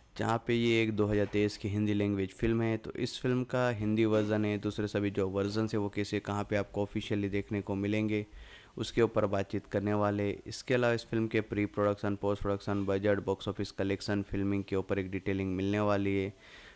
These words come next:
फिल्म का एक डिटेल रिव्यू किया जाएगा, जहाँ पे मैं इस फिल्म की कहानी के ऊपर एक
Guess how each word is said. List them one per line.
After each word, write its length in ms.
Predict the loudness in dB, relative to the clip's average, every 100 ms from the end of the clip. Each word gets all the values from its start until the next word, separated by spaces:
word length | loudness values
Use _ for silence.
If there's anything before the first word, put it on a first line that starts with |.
| -4
फिल्म 180 | 0 2
का 120 | 2
एक 140 | 2 2
डिटेल 320 | 0 2 0
रिव्यू 320 | 0 0 0
किया 320 | 0 2 4
जाएगा, 400 | 6 4 4 4
जहाँ 320 | 2 2 0 0
पे 80 |
मैं 140 | 0 -2
इस 80 | -2
फिल्म 200 | -2 -2
की 160 | -4
कहानी 420 | -4 -4 -2 -2
के 180 | 0 -2
ऊपर 520 | -2 -2 -2 2 2
एक 140 | 2